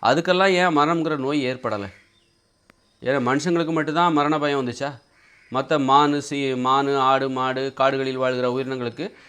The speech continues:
சிங்கம், புலிகளை பத்தி பயமே இல்லையா? அப்போ அவ-, நமக்கு மட்டும் ஏன் மரண பயம் வந்-,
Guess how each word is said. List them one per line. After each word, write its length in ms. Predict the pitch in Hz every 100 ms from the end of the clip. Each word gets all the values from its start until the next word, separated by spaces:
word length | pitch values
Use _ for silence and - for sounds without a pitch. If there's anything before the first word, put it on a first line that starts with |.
| -
சிங்கம், 360 | - 156 175 160
புலிகளை 280 | 151 156 151
பத்தி 260 | 135 127 160
பயமே 360 | 131 139 151 143
இல்லையா? 220 | 117 131 123 _ _ _ _
அப்போ 180 | 151 165
அவ-, 360 | 113 123 131 123 113
நமக்கு 240 | 117 156 180
மட்டும் 280 | 170 180 160
ஏன் 220 | 156 160
மரண 280 | 139 143 143
பயம் 260 | 135 127
வந்-, 180 | 117